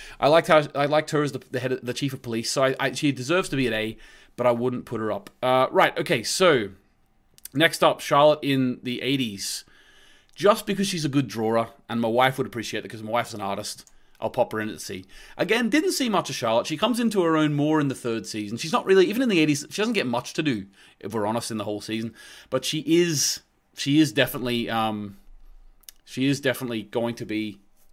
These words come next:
at least C. She's not as bad as D. Like, she's not, she didn't get as, as bad as, um, she didn't get as, she's not as bad as Bartos, obviously. Like, we all, come on, Bartos.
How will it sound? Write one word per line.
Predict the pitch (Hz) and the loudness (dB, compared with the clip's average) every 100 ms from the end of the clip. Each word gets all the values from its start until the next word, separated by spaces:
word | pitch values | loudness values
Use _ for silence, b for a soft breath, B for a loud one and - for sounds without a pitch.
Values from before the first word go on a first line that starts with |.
| _ | _
at | 123 | -6
least | 147 175 - | 0 2 0
C. | 127 110 | -2 -6
She's | 170 165 | -4 -2
not | 233 | 0
as | 208 | 2
bad | 180 147 | 4 4
as | 131 | 2
D. | 120 117 113 B B | -2 -2 -4 B B
Like, | 127 - | -6 -6
she's | - 143 | -10 -2
not, | 180 | -2
she | - 180 | 0 -6
didn't | 190 | 0
get | 196 165 | 0 0
as, | 143 | -2
as | 139 113 | -4 -4
bad | - 123 131 127 | 0 4 4 2
as, | 120 117 110 | 0 -2 -2
um, | 113 110 107 104 101 101 - _ _ _ _ - _ | -2 0 -2 -4 -8 -10 -18 _ _ _ _ -20 _
she | - | -4
didn't | 165 202 | 0 2
get | 185 | 2
as, | 147 | 0
she's | - - | -8 -4
not | 202 | -2
as | 202 | 4
bad | 190 | 4
as | 160 | 6
Bartos, | 143 135 160 156 | 2 2 0 0
obviously. | 113 123 147 | -4 -4 -6
Like, | 110 107 | -6 -4
we | 123 | -2
all, | 139 - | -2 -4
come | 127 | -10
on, | - - | -12 -10
Bartos. | 107 104 78 | -8 -8 -12